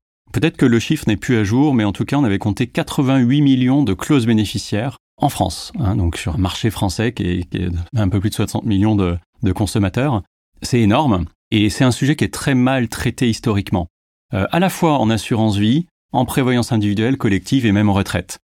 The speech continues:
Là-dessus, moi, ma conviction, c'est que avoir une clause bénéficiaire, c'est un élément fondamental de sa stratégie patrimoniale.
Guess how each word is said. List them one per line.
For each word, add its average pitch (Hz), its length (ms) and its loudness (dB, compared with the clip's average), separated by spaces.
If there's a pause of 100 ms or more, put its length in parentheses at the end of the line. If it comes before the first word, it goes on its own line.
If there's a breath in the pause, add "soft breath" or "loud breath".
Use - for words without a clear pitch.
(320)
Là-dessus, 185 640 2
moi, 120 240 0
ma 131 140 4
conviction, 135 480 2
c'est 135 160 -2
que 107 260 -2 (380 loud breath)
avoir 139 280 2
une 147 80 6
clause 143 200 2
bénéficiaire, 123 720 0 (240 loud breath)
c'est - 260 0
un 107 160 2
élément 110 340 4
fondamental 135 640 0
de 113 60 0
sa 101 160 -4
stratégie 120 440 -4
patrimoniale. 101 720 0